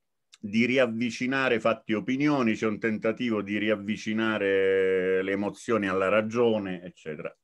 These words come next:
per il cittadino. In simultanea, l'economia sta lavorando al-, all'internet dei sensi.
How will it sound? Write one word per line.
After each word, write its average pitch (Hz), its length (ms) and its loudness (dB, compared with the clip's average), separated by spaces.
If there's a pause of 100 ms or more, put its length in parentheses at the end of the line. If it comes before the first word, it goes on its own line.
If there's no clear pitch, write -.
(440)
per 101 240 2
il 87 80 -4
cittadino. 80 640 -10 (460)
In 269 120 -4
simultanea, 101 1000 -4 (580)
l'economia 98 800 -4 (800)
sta - 280 -6
lavorando 131 560 2
al-, 101 260 -2
all'internet 117 880 -4
dei 95 220 -4
sensi. 80 720 -8